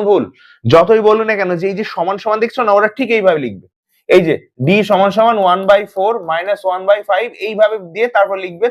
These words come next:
থ্রি প্লাস ওয়ান। এইভাবে লিখলে ভুল হবে, কারণ সমান সমানটা এখানে যাবে না, সমান সমান এখানে হবে, আর এ-, এটা হবে ডি এর মান, মানে এইভাবে লিখতে হবে, এইভাবে লেখা যাবে না। বুঝতে পারলে?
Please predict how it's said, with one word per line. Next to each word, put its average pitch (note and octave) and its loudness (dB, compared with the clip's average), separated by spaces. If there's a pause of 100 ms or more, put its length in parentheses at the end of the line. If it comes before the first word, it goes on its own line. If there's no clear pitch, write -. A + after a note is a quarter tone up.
থ্রি F#3 -10 (100)
প্লাস D3 2
ওয়ান। - -20 (320)
এইভাবে F#3+ 4 (120)
লিখলে G3+ -2 (140)
ভুল F#3 -2
হবে, E3+ 2
কারণ F3+ -6
সমান E3+ -6
সমানটা G3+ -4 (100)
এখানে A3 -6
যাবে F3 2
না, C#3 -12
সমান E3 -8
সমান G#3+ -6
এখানে G#3 -6
হবে, E3 0
আর D#3 -2
এ-, C#3+ -6
এটা F3 -4
হবে G#3 0 (100)
ডি F3+ -10
এর F3 -2
মান, B2 -6
মানে F#3 -4 (380)
এইভাবে G#3 4
লিখতে D#3+ -8
হবে, C#3+ 0
এইভাবে F#3 2
লেখা F#3+ 2 (100)
যাবে D3+ 2
না। - -20 (3750)
বুঝতে E3 6
পারলে? A3+ 6